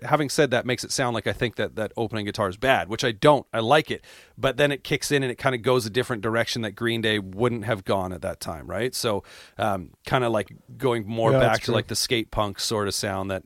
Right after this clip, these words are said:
Speaker 1: M X P X, you know, kinda was known for, especially on albums like Life in General and, and, uh, Slowly Going the Way of the Buffalo. But, um, and then when it, when it drops and changes time signatures, 'cause it changes to three four time, like, in that,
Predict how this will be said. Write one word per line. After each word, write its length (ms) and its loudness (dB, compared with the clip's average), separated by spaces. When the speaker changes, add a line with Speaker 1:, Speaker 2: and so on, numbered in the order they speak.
Speaker 1:
M 120 -6
X 200 -8
P 180 -4
X, 180 -4
you 60 -4
know, 140 -4
kinda 200 -8
was 160 -6
known 220 -6
for, 300 -4
especially 560 2
on 140 0
albums 360 -6
like 200 -4
Life 240 -2
in 80 -6
General 400 -4
and, 320 -8
and, 300 -6
uh, 260 -6
Slowly 300 -2
Going 180 -2
the 60 -4
Way 100 -2
of 40 -4
the 40 -6
Buffalo. 440 -6
But, 200 0
um, 420 4
and 160 6
then 360 8
when 220 4
it, 180 -2
when 240 0
it 80 -2
drops 400 4
and 120 -6
changes 400 -2
time 280 2
signatures, 680 0
'cause 220 -10
it 80 -10
changes 380 -2
to 100 -4
three 280 -2
four 300 0
time, 400 2
like, 260 0
in 200 -2
that, 260 0